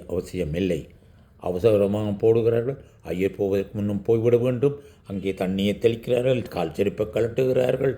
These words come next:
ஏதோ தானோ என்று சொல்லி அரையும் குறையுமாக எட்டி பார்த்து ஆலயத்துக்குள்ளே சென்று போய் உடனே ஐயர் கையில் திணித்து வைத்து அதற்குள் காசையும் புதைத்து வைத்து,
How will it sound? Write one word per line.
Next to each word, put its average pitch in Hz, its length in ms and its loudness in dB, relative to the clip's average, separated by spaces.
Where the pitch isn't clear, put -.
ஏதோ 143 320 6
தானோ 113 340 0
என்று 113 260 -2
சொல்லி 135 320 0
அரையும் 101 320 2
குறையுமாக 127 480 2
எட்டி 95 260 -4
பார்த்து 139 460 -2
ஆலயத்துக்குள்ளே 113 760 0
சென்று 104 380 -4
போய் 147 260 0
உடனே 101 300 2
ஐயர் 98 300 4
கையில் 131 360 4
திணித்து 107 420 -2
வைத்து 127 300 2
அதற்குள் 110 400 0
காசையும் 98 460 0
புதைத்து 101 440 2
வைத்து, 139 340 4